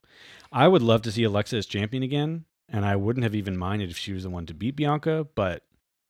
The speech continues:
not with how we've gotten there, and with, again, with where we're heading with WrestleMania, it would make a lot more sense for Bianca to be defending the title at WrestleMania as opposed to Alexa.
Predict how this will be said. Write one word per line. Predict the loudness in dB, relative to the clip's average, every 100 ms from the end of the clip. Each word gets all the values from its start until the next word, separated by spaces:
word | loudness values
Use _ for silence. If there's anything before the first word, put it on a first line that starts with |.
| -4
not | 0 2
with | 2
how | 4 4
we've | 2 -2
gotten | -2 -2 0
there, | 2 2 0 -6 _ _ _ _ _ _
and | -2 0 0 -2 -4 -8
with, | -6 -2 -2 -2
again, | -4 -2 -2 -2 -4 -8 -12 _ _
with | -8 -6 -2
where | 0
we're | 2
heading | 0 -2 -4
with | -6 -6
WrestleMania, | -6 -6 -6 -4 -4 -2 -2 -2 -8 -20 -20 _ _ _
it | -4
would | -2
make | -4 -4
a |
lot | -4 -4
more | -4 -6
sense | -6 -8 -8
for | -10
Bianca | -10 -8 -8 -8 -8 -8 -8 -12 _ -16
to | -12
be | -10
defending | -10 -10 -10 -10
the |
title | -10 -8 -8 -8
at | -8
WrestleMania | -10 -10 -10 -10 -10
as | -12
opposed | -14 -12
to | -12
Alexa. | -10 -10 -10 -10 -12